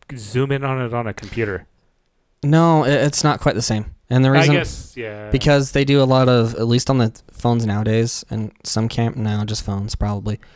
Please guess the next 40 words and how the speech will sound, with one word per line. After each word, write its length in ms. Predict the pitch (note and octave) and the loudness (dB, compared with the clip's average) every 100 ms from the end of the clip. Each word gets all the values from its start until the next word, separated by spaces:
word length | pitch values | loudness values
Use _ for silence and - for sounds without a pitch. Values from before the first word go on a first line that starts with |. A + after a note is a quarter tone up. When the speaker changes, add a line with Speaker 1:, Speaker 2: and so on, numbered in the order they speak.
| - - - | -20 -14 -2
Speaker 2:
They 100 | B2+ | 2
do 120 | C#3+ | 4
a 20 | C#3 | 4
lot 200 | C3 B2 | 4 4
of 180 | A2+ - | 2 2
post-processing, 920 | A2+ A2 - A2+ - A2+ A2+ A#2 B2 | 0 0 0 0 -2 -2 -2 -2 -2
like, 200 | A2 - | -4 -2
image 220 | A2 - | -6 -2
processing 480 | A2 A2 B2 A2+ A#2 | -2 -2 -4 -2 -2
on 100 | A#2+ | 0
that 200 | B2 - _ _ _ _ _ - | -2 -6 _ _ _ _ _ -8
to 80 | - | -6
clean 220 | - A#2 | -4 -2
it 80 | G#2+ | 0
up. 340 | A2 - A#2 | 0 -2 -8
So 360 | - A2+ G#2 G#2 - - _ | -2 0 0 -4 -10 -20 _
it's 160 | B2+ C#3 | 0 2
not 260 | C#3 A#2+ | 2 2
the 80 | B2+ | 0
same 260 | - B2 A2+ | 2 2 2
as 140 | A2 | 2
just 160 | G#2+ A2 | -2 0
zooming 320 | A2 G#2 G#2 | 0 0 0
in 140 | G#2+ | 0
on 180 | G2+ G2 | 0 -2
a 200 | F#2+ F#2 - - | -2 -4 -8 -2
picture 420 | - A2 G2+ G2 | 0 0 -2 -6
Speaker 1:
Okay. 80 | F#2+ | -4
Speaker 2:
on 100 | G#2+ | -2
your 100 | G#2+ | -2
computer. 440 | G#2 G2+ F#2+ G2+ G#2+ _ _ _ _ _ _ _ _ | -4 -6 -6 -8 -12 _ _ _ _ _ _ _ _
I'm 180 | A#2 C3 | 2 4
not 240 | C#3 C#3 | 4 2
gonna 180 | C3+ C3+ | 2 2
say 280 | - C3+ B2 | 2 2 2
it's 140 | A#2 | 2
as 120 | A#2 A2 | 0 2
good 420 | A2+ A2+ A2+ B2 - _ _ _ _ _ _ - | 4 4 4 0 -4 _ _ _ _ _ _ -2
as 380 | A2+ A2 G#2+ A#2 | 0 2 0 -2
a 540 | G#2 G#2+ G2 F#2+ | -2 -2 -2 -6